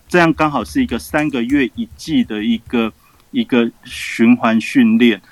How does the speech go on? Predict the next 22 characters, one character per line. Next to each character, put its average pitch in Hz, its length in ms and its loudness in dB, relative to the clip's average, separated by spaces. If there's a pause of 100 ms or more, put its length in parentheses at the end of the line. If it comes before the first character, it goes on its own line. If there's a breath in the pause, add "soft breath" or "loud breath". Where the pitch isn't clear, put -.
(140 soft breath)
那 175 160 4
经 185 240 2
过 175 160 6
这 - 180 0
样 160 160 6
子 123 140 -2
的 120 120 2
训 139 280 0
练 135 180 4
之 123 200 -4
后， 123 160 -4
我 104 180 -6
相 139 240 -2
信 131 280 4
你 104 100 -4
要 135 180 2
在 135 260 -2 (200 soft breath)
二 156 160 2
零 127 220 4
二 139 300 -2
二 127 60 2
年 107 380 0